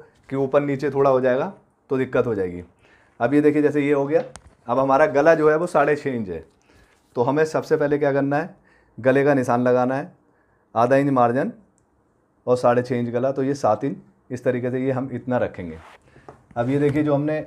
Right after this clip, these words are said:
ये अस्तर काट रखा है इसका, ये देखिए ये फ्रंट वाला, इसको हम ऐसे करके उठाएंगे और यहाँ से देख लेंगे ये बराबर, क्योंकि इसमें गला जो है ना ज़्यादा ब्रॉड नहीं है। कई सूट ऐसे होते हैं कि जिनके अंदर गला भी बहुत ज़्यादा ब्रॉड होता है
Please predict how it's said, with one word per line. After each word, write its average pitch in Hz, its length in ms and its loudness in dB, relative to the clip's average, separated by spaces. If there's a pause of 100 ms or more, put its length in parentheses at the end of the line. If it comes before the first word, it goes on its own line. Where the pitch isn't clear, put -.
(260)
ये 127 120 -4
अस्तर 123 280 0
काट 127 240 2
रखा 123 260 0
है 135 220 -6 (1700)
इसका, 127 220 -6
ये 131 220 0
देखिए 139 300 -2 (280)
ये 123 100 -6
फ्रंट 127 280 -6
वाला, 139 220 -8 (680)
इसको 135 220 -6
हम 135 80 0
ऐसे 127 160 -2
करके 127 200 -2
उठाएंगे 123 380 -2 (380)
और 120 100 0
यहाँ 127 220 2
से 151 100 0
देख 139 200 2
लेंगे 139 200 -2
ये 143 120 4
बराबर, 123 300 2 (420)
क्योंकि 139 180 -4
इसमें 156 260 -2
गला 147 180 8
जो 151 140 2
है 156 60 2
ना 170 100 -2
ज़्यादा 156 280 2
ब्रॉड 131 360 2
नहीं 123 200 -2
है। 90 160 -10 (400)
कई 139 140 2
सूट 156 220 -4
ऐसे 143 200 2
होते 151 240 2
हैं 160 80 -4
कि 156 100 -4
जिनके 143 200 -4
अंदर 147 260 -2
गला 127 240 2
भी 143 100 -2
बहुत 131 200 0
ज़्यादा 131 220 2
ब्रॉड 127 280 0
होता 123 200 -2
है - 180 -8